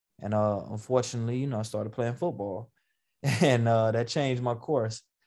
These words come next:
But, um, it gave me the option to do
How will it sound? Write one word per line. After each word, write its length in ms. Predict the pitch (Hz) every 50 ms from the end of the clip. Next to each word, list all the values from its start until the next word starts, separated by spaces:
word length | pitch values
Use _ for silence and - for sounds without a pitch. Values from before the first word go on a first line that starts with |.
| _ _ _ _ _ _ _ -
But, 240 | 110 117 117 117 113
um, 500 | 113 113 113 113 110 110 110 104 - - _ _ _
it 160 | - 123 120 117
gave 280 | 127 127 135 135 127
me 160 | 131 131 131
the 80 | 123 117
option 640 | 104 135 147 147 143 - - 127 120 113 113 113 110 -
to 400 | - 123 120 113 113 113 110 110 117 - _ _ _ _ _ _ _ _ _ _ _ _ _ - 113 113
do 580 | 127 139 139 139 135 131 127 127 123 117 -